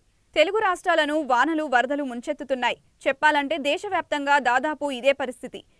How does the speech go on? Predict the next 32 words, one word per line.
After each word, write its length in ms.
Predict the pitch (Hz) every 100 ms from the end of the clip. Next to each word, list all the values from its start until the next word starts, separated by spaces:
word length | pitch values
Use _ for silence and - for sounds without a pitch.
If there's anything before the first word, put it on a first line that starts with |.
| _ -
ఏపీ, 300 | 277 - 320 285
తెలంగాణకు 560 | 285 302 311 285 277 294
రెండు 180 | 269 294
రోజుల 220 | 370 330 320
పాటు 180 | 285 269 254 233
భారీ 200 | 254 285
వర్షాలు 320 | 254 240 269 254 247
తప్పవన్న 400 | 247 262 247 269 233
వాతావరణ 480 | 240 294 277 254 247 -
శాఖ 180 | 220 208 - _ _ _ 254
దేశంలోని 560 | 349 453 403 330 294 311
పలు 160 | 254 247 233
రాష్ట్రాలకు 480 | 262 349 302 262 269
రెడ్ 160 | 262 349
అలర్ట్ 220 | 320 285 220
జారీ 220 | 240 247 240
చేసింది. 360 | 240 - 226 196 _ _ _ _
So, 100 | 254 269 277
ఇప్పట్లో 380 | - 320 302 302 254
వానలు, 320 | 240 285 277 285 220
వరదలు 320 | 247 277 285 247
తగ్గేలా 360 | 233 311 320 294
కనిపించడం 440 | 269 277 269 285 277
లేదు. 180 | 262 226 - _ _ -
తెలుగు 220 | 269 302 277
రాష్ట్రాల్లో 480 | 262 - 277 262 269 302
కరువు 200 | 254 302 320
తీరా 240 | 294 277 254
వర్షాలు 320 | 247 294 277 269
కురుస్తున్నాయి. 520 | 262 - 269 262 240 - - 262
బంగాళాఖాతంలో 880 | 277 392 427 392 349 320 320 320 311
అయితే 200 | 294 294